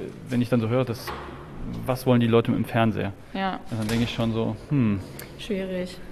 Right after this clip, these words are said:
Speaker 1: Schwierig,
Speaker 2: Ja.
Speaker 1: das ist dann, also das ist dann schon, ist wahrscheinlich auch nur ein Gerücht, keine Ahnung, ob's jemals gestimmt hat, aber ich hab's so gehört. Äh, ich entschuldige mich auch, wenn das ein Gerücht war. Äh,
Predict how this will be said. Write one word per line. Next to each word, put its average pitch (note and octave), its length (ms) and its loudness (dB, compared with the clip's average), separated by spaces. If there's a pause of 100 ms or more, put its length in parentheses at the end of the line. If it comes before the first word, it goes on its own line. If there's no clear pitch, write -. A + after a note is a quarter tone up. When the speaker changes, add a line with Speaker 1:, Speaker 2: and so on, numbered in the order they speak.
(400)
Speaker 1:
Schwierig, B2 160 4
Speaker 2:
Ja. F3 140 4
Speaker 1:
das B2 100 2
ist B2 180 0
dann, A#2+ 140 8
also A2 160 2
das C3+ 180 6
ist C3+ 80 -2
dann A#2 140 4
schon, G#2+ 500 2 (960)
ist - 200 -2
wahrscheinlich B2 320 4
auch C3+ 120 4
nur C#3 120 8
ein B2 60 4
Gerücht, B2 360 2
keine A2+ 200 2
Ahnung, A#2 240 4
ob's - 120 2
jemals - 240 6
gestimmt - 300 4
hat, C3 80 10
aber A#2+ 120 8
ich C3+ 100 2
hab's A2+ 160 4
so A#2+ 80 2
gehört. A2 280 4 (520)
Äh, A#2+ 140 6
ich A2+ 100 2
entschuldige A2+ 340 4
mich G#2+ 180 2
auch, A2+ 200 6 (320)
wenn A#2 100 2
das - 140 2
ein - 80 0
Gerücht A2 260 -4
war. G#2+ 120 -2 (360)
Äh, C3 140 4